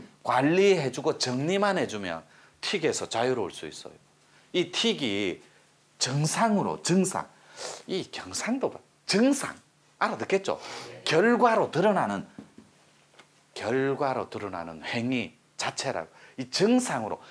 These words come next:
여러분 위험이 있는 게 왜 그런 줄 아세요? 여러분 무의식 속에 억압을 하고 눌러버려서 그래요. 할 말을 못하고. 그래서 여자분들 위궤양 없는 분이 없어요. 남편한테 지 눌려버린다니까.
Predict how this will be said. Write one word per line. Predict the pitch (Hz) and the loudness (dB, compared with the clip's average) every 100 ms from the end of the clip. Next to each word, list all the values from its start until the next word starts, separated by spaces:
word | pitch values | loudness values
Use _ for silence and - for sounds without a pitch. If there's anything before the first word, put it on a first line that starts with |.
| - | -2
여러분 | 143 175 202 196 - - | 4 6 6 2 -2 -10
위험이 | 117 170 214 208 214 208 147 | -2 2 4 6 6 4 0
있는 | 98 98 104 | -4 -6 -6
게 | 92 | -4
왜 | 92 | -2
그런 | 104 147 156 | -2 -4 -4
줄 | 104 | -6
아세요? | 80 104 101 101 _ _ _ _ - _ | -6 -8 -8 -10 _ _ _ _ -20 _
여러분 | 120 147 180 196 139 | 2 4 4 4 2
무의식 | 120 185 - - | 2 0 -2 -4
속에 | 110 95 82 87 82 - _ _ - - | -6 -4 -6 -6 -6 -10 _ _ -20 -2
억압을 | 190 202 202 147 104 | 0 4 4 4 -2
하고 | 80 87 | -4 -4
눌러버려서 | 95 156 214 214 214 160 - 73 | -2 2 2 2 0 0 -6 -12
그래요. | 73 71 - _ _ _ - | -14 -14 -16 _ _ _ -2
할 | - 180 | 2 2
말을 | 185 190 180 | 2 2 0
못하고. | 110 90 - 123 107 87 78 - _ - - | 0 -4 -6 -4 -2 -2 -4 -12 _ -16 0
그래서 | 220 180 113 | 2 2 2
여자분들 | 151 185 147 113 95 87 | 4 2 0 -2 -4 -2
위궤양 | 165 202 185 98 | 0 2 2 0
없는 | 87 101 131 | -8 -8 -8
분이 | 147 85 | -8 -10
없어요. | - - 98 - - - - | -12 -10 -12 -12 -20 -20 -6
남편한테 | 135 151 240 240 196 127 92 - - | -2 2 2 2 0 -2 -2 -6 -2
지 | - 240 | 2 2
눌려버린다니까. | 165 104 180 240 269 262 220 104 82 78 | 0 0 2 6 6 4 2 -2 -6 -8